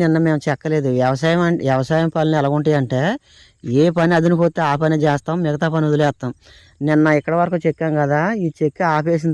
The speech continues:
తర్వాత నిన్న మాకు అదునుకొచ్చిన పని ఏంటి, అక్కడ కలుపు మందు కొట్టాలి, దమ్ము చేయించాలి, అది మెయిన్ పని కాబట్టి ఆ పని చేయడానికి నేను వెళ్ళిపోయాను. ఈ పని ఆపేసాం అనమాట.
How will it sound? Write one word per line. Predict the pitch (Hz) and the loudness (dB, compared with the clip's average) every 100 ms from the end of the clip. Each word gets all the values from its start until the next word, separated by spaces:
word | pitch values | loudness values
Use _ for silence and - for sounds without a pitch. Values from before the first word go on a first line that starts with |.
| 151 | 0
తర్వాత | 147 156 151 147 | 2 0 0 0
నిన్న | 147 151 | 2 2
మాకు | 147 147 143 135 - _ _ - _ _ - 131 | 0 2 2 0 -4 _ _ -20 _ _ -6 -2
అదునుకొచ్చిన | 151 180 180 175 185 170 | 0 2 2 0 -2 -2
పని | 156 160 | -2 0
ఏంటి, | 165 160 160 156 156 _ _ _ - | 0 0 -2 -2 -6 _ _ _ -10
అక్కడ | 143 151 - | -6 -4 0
కలుపు | 147 139 | 0 2
మందు | 156 175 | 2 2
కొట్టాలి, | 165 143 151 143 143 - _ _ - _ 147 | 0 -2 -2 0 -2 -6 _ _ -20 _ -2
దమ్ము | 151 156 | 0 2
చేయించాలి, | 160 156 151 - 131 131 - | 2 2 -2 -8 -8 -6 -2
అది | 143 147 | 2 4
మెయిన్ | 151 165 165 | 4 2 2
పని | 175 | 2
కాబట్టి | 165 156 147 143 180 311 - _ _ - | 2 0 -2 -2 -4 -4 -6 _ _ -4
ఆ | 147 | -2
పని | 156 156 | 2 2
చేయడానికి | 165 175 180 175 | 4 4 2 2
నేను | 170 160 | 2 2
వెళ్ళిపోయాను. | 143 143 156 139 147 208 | 0 2 0 0 0 -2
ఈ | 170 | -2
పని | 156 156 | 0 0
ఆపేసాం | 151 156 143 143 | 0 0 -2 -2
అనమాట. | 131 123 117 | -2 -2 -4